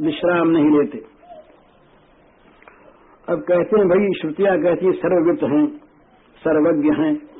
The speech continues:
त्रिकालज्ञ नहीं, सर्वज्ञ हैं। इनके लिए देश काल का कोई व्यवधान नहीं, अमुक देश की बात न जानते हूं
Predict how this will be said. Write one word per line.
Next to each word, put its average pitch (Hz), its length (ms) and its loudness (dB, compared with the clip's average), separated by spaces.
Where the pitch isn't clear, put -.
त्रिकालज्ञ 185 600 0
नहीं, 185 220 2
सर्वज्ञ 156 500 0
हैं। - 200 -8
इनके 185 360 0
लिए 185 320 4
देश 175 360 2
काल 175 280 0
का 185 320 0
कोई 196 320 0
व्यवधान 170 580 2
नहीं, 165 160 2
अमुक 180 200 0
देश 175 360 2
की 180 140 0
बात 165 320 -2
न 165 140 2
जानते 160 460 0
हूं 208 300 2